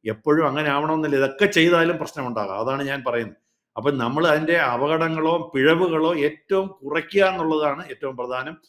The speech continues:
ഏറ്റവും പറ്റിയ സ്ഥലത്ത് കഴിയുന്നത്ര ആളുകൾ പകൽ സമയത്ത് സീനിയർ ഡോക്ടർമാരുള്ള സമയത്താണെങ്കിൽ അപ്പൊ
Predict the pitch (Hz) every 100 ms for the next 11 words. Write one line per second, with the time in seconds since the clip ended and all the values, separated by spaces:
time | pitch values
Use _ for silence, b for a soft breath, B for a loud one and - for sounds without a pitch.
0 | _ _ 127 - 165 165 147 123 170 160
1 | - 127 139 151 180 190 - _ _ 123
2 | 131 165 175 170 165 165 165 196 - -
3 | _ 117 131 156 175 170 151 - 131 160
4 | 180 156 151 156 156 170 175 175 - _
5 | - 139 160 175 160 143 147 147 160 156
6 | 156 151 135 151 175 - 147 160 160 160
7 | 151 160 170 139 -